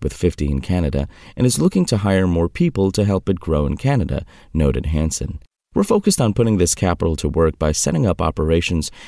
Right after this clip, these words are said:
and working through all of the regulatory and compliance frameworks, for example, which is our playbook in the U S," Hazelhurst said.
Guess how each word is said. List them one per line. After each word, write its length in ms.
and 180
working 320
through 340
all 180
of 100
the 100
regulatory 760
and 140
compliance 560
frameworks, 680
for 220
example, 540
which 320
is 260
our 240
playbook 480
in 80
the 100
U 260
S," 260
Hazelhurst 500
said. 380